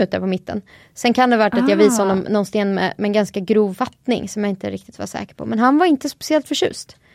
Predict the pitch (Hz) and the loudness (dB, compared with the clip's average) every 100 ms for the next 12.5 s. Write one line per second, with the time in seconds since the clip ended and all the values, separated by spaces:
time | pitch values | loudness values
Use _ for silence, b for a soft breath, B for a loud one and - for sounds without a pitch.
0 | b b 277 294 - 247 269 330 262 269 | b b 0 0 -2 0 2 2 2 2
1 | 254 254 262 294 262 - 202 190 180 175 | 2 -2 -4 -2 -2 -2 -2 0 -2 -6
2 | - - - 185 180 175 _ _ - - | -14 -18 -10 -6 -6 -10 _ _ -20 -8
3 | 226 208 - 190 185 226 196 220 _ b | -4 -2 -2 -6 -4 -4 -4 -8 _ b
4 | b b b 214 220 233 - 214 214 208 | b b b 2 2 2 -2 -4 0 0
5 | 190 196 202 202 190 - 185 180 196 220 | 0 -2 -4 -4 -6 -4 -4 -4 -4 -2
6 | 226 226 226 240 254 240 _ B B B | -2 0 0 0 -2 -6 _ B B B
7 | 214 214 339 339 277 262 - 220 202 240 | -4 2 4 4 2 0 0 -2 2 4
8 | 208 202 226 247 254 214 220 233 220 208 | 4 2 2 2 2 0 0 2 2 2
9 | 202 196 185 - - - 202 190 190 202 | 0 0 -2 -8 -12 -8 -6 -4 -4 -2
10 | 220 208 214 214 208 277 262 226 202 190 | -4 -2 0 0 0 2 4 4 2 -2
11 | 208 196 - 196 185 180 202 220 208 196 | -2 -4 -2 -2 -2 -2 0 0 0 0
12 | 196 202 196 180 180 | -2 -2 -2 0 -2